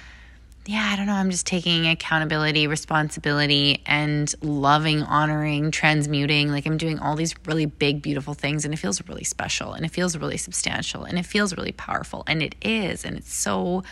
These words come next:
so good. And so <laughs> this leads me sort of to the beginning of this podcast. I'm like, my hand is resting,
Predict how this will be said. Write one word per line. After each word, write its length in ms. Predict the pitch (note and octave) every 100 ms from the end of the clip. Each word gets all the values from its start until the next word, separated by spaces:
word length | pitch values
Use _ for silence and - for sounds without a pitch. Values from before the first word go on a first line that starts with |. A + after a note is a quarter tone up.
| - - - - -
so 380 | - - F3 E3
good. 400 | D#3+ - F#3 - -
And 200 | F3+ F3+
so 540 | - F#3+ F3 E3 E3+ - G#3 G3 E3
<laughs> 400 | - - - -
this 160 | - F#3+
leads 260 | C#4 D#4 G3+
me 180 | F#3
sort 240 | E3+ E3 D#3
of 100 | D3+
to 560 | - D#3+ D#3 D#3 D#3 - - - - - - - - - - E3 -
the 80 | D3
beginning 400 | D#3+ B3+ D#3+ A#2+
of 100 | D3
this 140 | F#3
podcast. 720 | - G#3+ G3+ - - - - - - - - -
I'm 60 | D#3+
like, 260 | C#3+ -
my 60 | C#3+
hand 300 | C#3 C3+ D3
is 140 | D#3
resting, 480 | C#3+ C#3+ C#3 C#3+